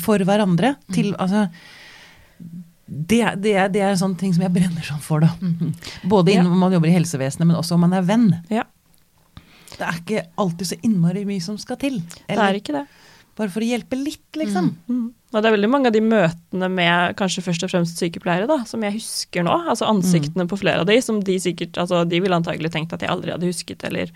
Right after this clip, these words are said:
Speaker 2: Mm.
Speaker 3: men det betydde faktisk noe, da, det de
Speaker 1: Mm.
Speaker 3: sa og gjorde.
Speaker 1: Mm.
Speaker 2: Mm.
Speaker 3: Um.
Speaker 2: Og de som jobber i min bransje, da,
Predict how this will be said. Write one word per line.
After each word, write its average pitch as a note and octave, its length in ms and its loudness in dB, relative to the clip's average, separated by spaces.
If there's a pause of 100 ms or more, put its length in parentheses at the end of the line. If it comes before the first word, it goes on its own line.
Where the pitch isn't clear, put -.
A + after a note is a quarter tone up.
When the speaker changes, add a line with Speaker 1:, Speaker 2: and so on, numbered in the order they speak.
(240)
Speaker 2:
Mm. F#3+ 160 0
Speaker 3:
men F#3 80 4
det F#3 100 2
betydde F#3 420 -4
faktisk - 540 -10
noe, F#3 160 -2
da, A3 180 -2
det F3+ 160 2
de E3+ 100 6
Speaker 1:
Mm. F3+ 40 0
Speaker 3:
sa - 140 -6 (100)
og F3 60 -2
gjorde. F3 280 0 (160)
Speaker 1:
Mm. F3 120 0
Speaker 2:
Mm. E3+ 340 0 (460)
Speaker 3:
Um. F#3 520 -8 (2000)
Speaker 2:
Og G#3+ 140 -2
de G3+ 160 2
som G#3+ 240 0
jobber F3+ 240 2
i G3 80 2
min F3+ 880 2
bransje, G#3 480 -2
da, F4 120 -6